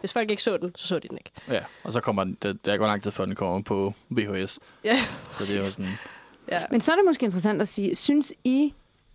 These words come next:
Speaker 3: at den havde fortjent bedre? Synes I, den er mere værd end, end et flop? Synes I, den er fed?
Speaker 2: Jeg er i hvert fald glad for, at den er kommet tilbage. Jeg
Speaker 3: Ja.
Speaker 2: synes, jeg
Speaker 1: Mm.
Speaker 2: synes, den er værd det andet øjeblik, den lige har fået, hvor man sådan kigger på den igen og siger, "Hvad kan den her?" Altså, jeg ved ikke, om den er bedre end alt det andet, der har været,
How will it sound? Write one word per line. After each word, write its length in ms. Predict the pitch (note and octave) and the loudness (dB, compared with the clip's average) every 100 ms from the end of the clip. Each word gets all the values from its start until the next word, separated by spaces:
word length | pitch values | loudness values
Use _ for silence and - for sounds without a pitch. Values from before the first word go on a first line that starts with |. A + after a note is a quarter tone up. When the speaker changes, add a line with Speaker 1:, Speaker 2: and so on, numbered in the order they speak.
| _ _ _ - | _ _ _ -2
Speaker 3:
at 160 | G3 G#3 _ - | 2 2 _ -2
den 300 | G#3+ F#3+ G3 - | 2 4 2 0
havde 180 | G3+ G3 | 0 0
fortjent 420 | - F#3+ G#3+ F3+ | 0 -2 0 0
bedre? 260 | - - E3+ _ _ - _ _ _ _ _ | -2 -2 -4 _ _ -20 _ _ _ _ _
Synes 220 | - C#4+ | 0 2
I, 60 | D4+ | 4
den 180 | C#4+ B3 | 4 4
er 40 | |
mere 420 | A3 G#3+ A#3 A#3 | 6 6 6 4
værd 280 | G3+ F#3+ G#2 G#2 | 4 4 4 2
end, 240 | G3 F#3 - | 2 0 0
end 260 | G3 F3+ F3 | 2 4 2
et 80 | |
flop? 240 | - E3+ D#3 _ - | 0 -2 -2 _ -4
Synes 200 | C#4 C#4 | 2 2
I, 40 | |
den 120 | C4 | 2
er 40 | A#3 | 2
fed? 200 | B3 G#3 - - | 2 0 -2 -4
Speaker 2:
Jeg 60 | A#2+ | 2
er 40 | |
i 20 | C3+ | 4
hvert 120 | F3+ | 4
fald 140 | G#3+ | 2
glad 160 | D3+ D#3+ | 2 2
for, 120 | D#3+ | 2
at 40 | |
den 80 | B2+ | 2
er 40 | A2 | 0
kommet 240 | A2 G2 | 0 -2
tilbage. 340 | G2 C#2 C#2 - - | -4 -4 -4 -8 -8
Jeg 140 | - | 0
Speaker 3:
Ja. 60 | C4+ | 4
Speaker 2:
synes, 180 | F3 - | 4 2
jeg 80 | A#3 | 2
Speaker 1:
Mm. 60 | |
Speaker 2:
synes, 160 | E3 - | 2 2
den 140 | E3 | 2
er 60 | C3+ | 2
værd 300 | D#3+ C#3+ - _ _ - - | 2 2 -2 _ _ -8 0
det 60 | C#3 | 2
andet 300 | C3 C3+ C3 | 2 4 4
øjeblik, 480 | A2 A2 F#2 A2 - - | 2 0 -2 -4 -10 -4
den 100 | A2 | -2
lige 80 | G2+ | -2
har 40 | |
fået, 260 | G2 F#2+ G2+ | -2 0 0
hvor 80 | |
man 140 | G2+ G#2 | 0 -2
sådan 120 | A2 | -4
kigger 240 | - A#2 | -4 -4
på 120 | - G#2 | -2 -2
den 100 | G3+ | -2
igen 220 | G2 G2 | -4 -4
og 60 | |
siger, 160 | - G2+ | -6 -6
"Hvad 120 | G2+ | -6
kan 200 | - G#2+ | -4 -4
den 120 | G2+ | -2
her?" 140 | G2+ D2+ | -4 -6
Altså, 180 | - G#2+ | -4 -2
jeg 60 | |
ved 120 | A#2+ | 0
ikke, 120 | C#3 D3 | 0 0
om 140 | A2+ | -2
den 160 | G#2 F2 | -2 -2
er 80 | |
bedre 340 | G2 G#2+ B2+ B2+ | 0 0 2 2
end 80 | G#2 | 0
alt 120 | G#2 | 0
det 60 | |
andet, 180 | G#2+ A#2 | 0 0
der 60 | A#2 | 0
har 60 | |
været, 200 | A2 A2+ | 0 -2